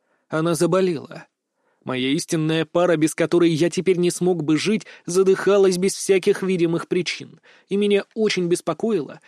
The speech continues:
что приступ становился жестче, стоило ей коснуться меня. Не зная, что делать, я подождал, пока девушка оденется,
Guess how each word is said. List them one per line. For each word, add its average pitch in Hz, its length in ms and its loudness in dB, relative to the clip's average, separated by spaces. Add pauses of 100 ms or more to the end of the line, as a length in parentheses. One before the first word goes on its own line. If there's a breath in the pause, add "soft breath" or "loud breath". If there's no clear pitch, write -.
что - 220 -2
приступ 170 400 -4
становился 160 640 -2
жестче, 151 500 -4 (140 loud breath)
стоило 185 420 2
ей 175 260 0
коснуться 165 560 -4
меня. 156 400 -6 (720)
Не 143 140 -6
зная, 185 280 0
что 165 180 0
делать, 175 360 2
я 170 160 2
подождал, 165 480 2
пока 165 260 0
девушка 160 460 0
оденется, 175 560 -2